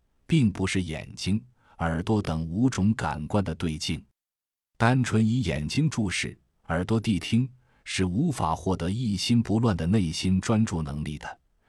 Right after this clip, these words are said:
这点在大小乘佛教哲学中都有明确的规定。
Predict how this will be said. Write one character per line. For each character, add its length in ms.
这 220
点 280
在 200
大 280
小 240
乘 220
佛 280
教 200
哲 240
学 180
中 260
都 160
有 160
明 320
确 160
的 140
规 220
定。 200